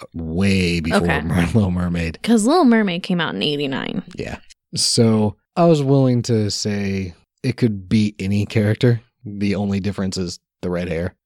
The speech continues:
Speaker 1: But then I heard about this prequel movie they made in the late two thousands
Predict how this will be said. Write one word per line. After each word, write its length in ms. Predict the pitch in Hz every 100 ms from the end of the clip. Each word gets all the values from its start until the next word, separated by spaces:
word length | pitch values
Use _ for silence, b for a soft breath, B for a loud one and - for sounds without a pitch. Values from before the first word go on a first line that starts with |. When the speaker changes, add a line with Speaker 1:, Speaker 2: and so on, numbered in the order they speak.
| _
Speaker 1:
But 260 | 170 147 139
then 400 | 175 202 120 139 _ -
I 160 | 110 113
heard 420 | 110 110 104 98
about 380 | 98 98 95 95
this 600 | 98 92 90 82 - - _ _ -
prequel 400 | - 220 - 98
movie 220 | - 92
they 140 | 90
made 340 | 92 95 95 95
in 340 | - 90 87 78
the 80 |
late 260 | 82 95 -
two 140 | - 98
thousands 680 | 92 92 104 120 120 -